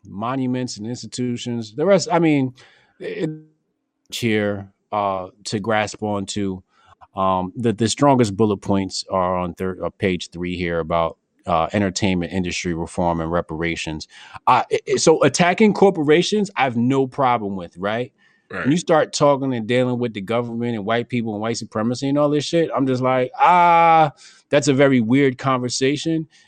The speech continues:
Speaker 1: and nothing finite can come from it unless we're talking about tax exemption.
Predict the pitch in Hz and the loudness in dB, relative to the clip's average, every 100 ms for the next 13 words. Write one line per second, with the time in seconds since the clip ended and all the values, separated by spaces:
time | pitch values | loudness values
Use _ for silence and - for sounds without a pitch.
0 | _ 117 113 120 131 123 113 - 123 113 | _ -4 0 0 0 -2 -4 0 0 0
1 | 110 107 - 107 - 135 - 107 101 104 | -2 -4 -6 -6 0 -2 -2 -4 -4 -6
2 | - 123 127 135 170 196 175 - 151 - | -2 0 2 4 4 4 2 2 -2 2
3 | 156 147 151 151 143 143 139 - _ _ | 2 4 0 -2 2 2 2 -2 _ _
4 | _ - 156 139 135 135 - 156 135 151 | _ -2 2 4 2 0 -2 -2 2 2
5 | 143 - - 143 139 139 | 2 -2 -2 0 0 -2